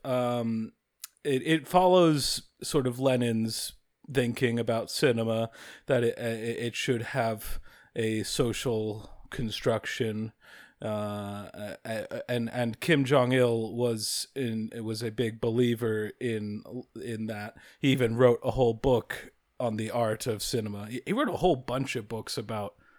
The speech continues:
on various arts, including, like, on the art of opera, on the art of literature, uh, all kinds of stuff. It's, uh,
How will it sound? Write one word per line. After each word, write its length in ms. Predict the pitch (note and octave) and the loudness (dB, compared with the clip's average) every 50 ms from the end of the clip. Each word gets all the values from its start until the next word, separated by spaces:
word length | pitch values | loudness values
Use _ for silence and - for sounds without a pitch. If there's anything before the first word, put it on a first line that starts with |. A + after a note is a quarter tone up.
| _ _ - | _ _ -4
on 240 | C3+ B2 A#2+ A2 - | -2 0 0 -2 -2
various 540 | - B2+ C3+ B2+ A#2+ A2+ A2 A2 G#2 - - | 0 0 2 2 2 0 0 -2 -4 -2 -2
arts, 320 | A2+ G#2 G2+ G2 - - | -2 -2 -4 -6 -4 -6
including, 340 | B2+ A2 - - - A2+ A2+ | -6 -4 -2 0 2 2 2
like, 160 | A#2+ G#2+ G2+ G#2+ | 0 -2 -2 -2
on 120 | A2+ G#2+ | -4 -6
the 80 | G#2 - | -4 -2
art 220 | A#2+ A#2 A2+ A2 | -2 -2 0 -2
of 80 | G#2+ G2 _ - | -4 -6 _ -2
opera, 640 | A#2 A2+ G#2+ - - A#2+ A2 G#2+ G#2 G2+ G#2 G#2 - - - - - - - - | -2 0 0 0 -2 -2 -2 -2 -2 -4 -4 -6 -8 -12 -20 -20 -20 -16 -8 -4
on 140 | C3 A#2+ G#2+ | -4 -4 -2
the 120 | A2 A2+ A#2 | -4 -4 -4
art 300 | A#2 A#2 A2+ - - - | -4 -6 -6 -6 -4 -4
of 240 | A#2 G2+ - - - | -4 -4 -4 -6 -4
literature, 800 | B2 A#2 A2+ - - A#2+ G#2+ - - - A2 G2+ G2 G2+ G2+ - - - - - - - - - _ | -2 -2 -2 -2 -2 -4 -2 -2 -4 -4 -4 -4 -4 -6 -8 -10 -12 -18 -20 -20 -20 -20 -20 -16 _
uh, 180 | - A#2 A2+ G#2+ - | -6 -6 -4 -2 0
all 140 | C3+ C#3 C3+ | 0 0 2
kinds 320 | - C#3 B2+ B2 B2 A#2 | 2 0 0 0 0 -2
of 80 | G#2+ F#2+ | -2 -6
stuff. 380 | - - - G#2+ G2 G2 - - | -6 -6 -6 -8 -8 -8 -10 -10
It's, 320 | A2 - - - - - | -10 -10 -10 -12 -10 -10
uh, 200 | G#2 G#2 G2+ G2+ | -10 -10 -10 -12